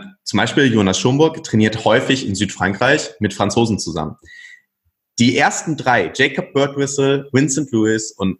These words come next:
Jelle Jens aus Belgien, der eine aus Belgien, der Jens aus Belgien, Lewis aus Frankreich und Birdwhistle aus Australien, die trainieren zusammen.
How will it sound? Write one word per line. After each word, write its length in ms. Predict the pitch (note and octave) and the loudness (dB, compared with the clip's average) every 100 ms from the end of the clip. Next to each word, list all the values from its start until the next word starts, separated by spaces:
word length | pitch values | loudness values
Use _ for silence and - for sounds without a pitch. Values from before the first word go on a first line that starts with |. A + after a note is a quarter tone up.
| - | -4
Jelle 240 | A#2+ C3+ C3 | -2 -2 -2
Jens 540 | G#2 G#2 A2+ - - - | 0 0 -4 -8 -12 -2
aus 260 | G2+ - | -2 0
Belgien, 540 | E2+ F2+ F#2 F2+ F2 - _ _ - | -2 0 0 -2 -4 -10 _ _ -2
der 140 | F2+ | 2
eine 200 | F#2 F#2+ | 2 0
aus 140 | E2 - | -2 0
Belgien, 300 | A2 A#2+ G#2+ | 0 2 0
der 280 | F2 E2+ - | 0 -4 -8
Jens 340 | G#2 A#2 A#2 F#2+ | -6 -2 -2 -2
aus 120 | - | -2
Belgien, 320 | F#2+ F#2+ F#2+ | 2 2 2
Lewis 340 | G2 G#2 G2+ | 4 4 2
aus 300 | - F2 F2 | -4 -4 -4
Frankreich 440 | - F#2+ F#2+ F2+ - | -4 -4 -2 -4 -4
und 140 | E2+ | -6
Birdwhistle 420 | F2+ F2+ F#2 - | -6 -4 -8 -10
aus 120 | E2+ - | -14 -14
Australien, 400 | - F#2 F2+ F2 | -8 -6 -6 -8
die 100 | F#2+ | -12
trainieren 420 | - A2+ D3+ E3+ | 0 4 4 2
zusammen. 420 | E3 E3 C3 | -2 0 -2